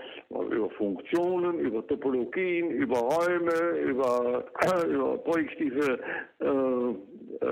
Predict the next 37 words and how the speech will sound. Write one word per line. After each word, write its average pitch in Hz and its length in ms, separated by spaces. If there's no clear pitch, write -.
Objekte 202 580
geht, 196 400
wie 190 320
auch 165 260
über 175 240
Elementarteilchen, 160 960
also 131 220
genauso 147 420
gut 165 200
auch, 131 220
auch 143 260
über 139 240
Neutronen, 139 600
Protonen 135 560
und 127 220
Elektronen. 117 760
Wir 156 120
haben 262 280
es 143 180
gar 139 220
nicht 139 180
mit, 170 240
äh, 139 340
einzelnen 160 460
abstrakten 147 580
Objekten 139 580
zu 120 140
tun, 196 460
sondern 185 120
in 160 60
der 151 80
mathematischen 196 720
Physik 196 440
haben 190 180
wir 190 200
diese 175 420
Verschränkung 196 960